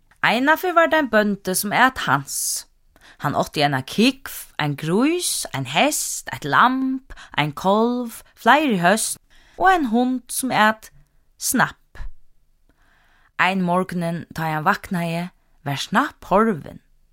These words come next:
Hans fór út at leita og tá fann hann Snapp nyrri á kaiini. Snapp var bæði tystur og svengur og skitin, so Hans måtte vaska honum og geva honum at eta.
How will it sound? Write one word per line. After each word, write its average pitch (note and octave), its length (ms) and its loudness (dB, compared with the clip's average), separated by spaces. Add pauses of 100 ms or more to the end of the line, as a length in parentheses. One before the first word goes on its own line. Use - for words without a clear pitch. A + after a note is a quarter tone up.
(640)
Hans D4 380 2
fór F#3+ 320 -2
út B3 160 -4
at C#3+ 160 -6
leita G#3 540 0 (180)
og - 80 -16
tá A3+ 240 2
fann A3+ 320 0
hann F#3+ 240 0
Snapp - 500 -2
nyrri A3+ 460 -4
á - 80 -2
kaiini. A#3 540 -4 (1000)
Snapp - 480 0
var C#3+ 220 -4
bæði G3+ 320 0
tystur D#3 560 -6
og - 20 -8
svengur E3 720 -4
og D#3 80 -6
skitin, F#3+ 720 -4 (360)
so - 160 -6
Hans F3+ 460 -2
måtte D3 260 -6
vaska E3+ 460 -2
honum D3 340 -6
og C#3 140 -10
geva G3+ 320 0
honum C#3 180 -2
at C#3 220 -6
eta. - 480 -2